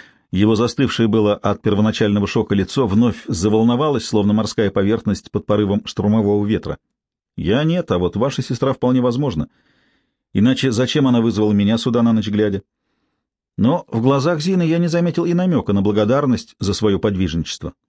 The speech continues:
Напротив, похоже, я ненароком задел некую болезненную тему. Он принялся бешено кусать и кривить губы, одновременно крутя пальцами то ухо, то кожу на щеке. По опыту мне было известно, что это вполне могло вылиться в какой-нибудь очередной эксцесс.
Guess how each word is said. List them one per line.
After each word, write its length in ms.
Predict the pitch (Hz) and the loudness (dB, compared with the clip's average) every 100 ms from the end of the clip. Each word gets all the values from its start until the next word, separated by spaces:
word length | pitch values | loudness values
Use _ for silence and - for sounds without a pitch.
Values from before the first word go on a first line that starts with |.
| - | -4
Напротив, 680 | 92 - 165 165 143 - _ | -2 0 -2 -2 -6 -12 _
похоже, 500 | 120 113 151 131 127 | -4 -2 -2 0 2
я 240 | 113 139 | 2 2
ненароком 520 | 139 127 127 139 131 110 | 2 2 2 0 0 2
задел 480 | 117 107 135 135 | 2 2 0 0
некую 380 | - 123 117 127 | 2 0 2 0
болезненную 560 | 117 131 123 104 120 139 | 0 0 0 2 2 0
тему. 380 | - 127 76 - - - - - - _ _ _ | -2 0 0 -4 -12 -20 -20 -20 -20 _ _ _
Он 180 | - 117 | 0 0
принялся 440 | 113 120 120 127 113 | 2 2 2 0 0
бешено 380 | 90 113 110 | 0 0 0
кусать 440 | 104 113 - 135 - | -2 -4 -2 -2 -4
и 80 | 107 | -4
кривить 320 | 113 113 98 | 0 0 0
губы, 340 | 117 185 147 | -2 0 0
одновременно 680 | 120 107 101 113 123 110 104 | 0 -2 0 0 2 2 0
крутя 400 | 101 113 117 123 | -2 -2 0 0
пальцами 400 | - 120 101 110 | 0 -2 0 -2
то 180 | 104 139 | 0 0
ухо, 360 | 135 143 143 135 | 0 -2 -4 -4
то 160 | - | -4
кожу 320 | 113 - 123 | -4 -4 0
на 80 | 127 | 0
щеке. 400 | 131 - 135 131 - - _ _ _ _ _ _ _ _ | -2 -6 -4 -4 -4 -20 _ _ _ _ _ _ _ _
По 80 | 104 | 0
опыту 460 | 120 156 151 131 | 0 0 0 2
мне 160 | 113 120 | 4 4
было 220 | 120 147 | 2 -2
известно, 440 | 170 165 98 - 82 | -2 0 -2 -4 -6
что 160 | - | -4
это 160 | 98 104 | 0 -2
вполне 440 | - 117 120 147 | 0 0 2 2
могло 300 | 143 117 117 | 2 2 0
вылиться 500 | 107 131 127 - 113 | 0 0 -2 -2 -2
в 100 | - | 0
какой-нибудь 580 | 113 104 113 107 101 101 | -4 0 2 2 0 -2
очередной 540 | 110 101 113 107 117 | -6 -2 0 2 2
эксцесс. 460 | 135 - 135 - - | 0 -2 -4 -4 -8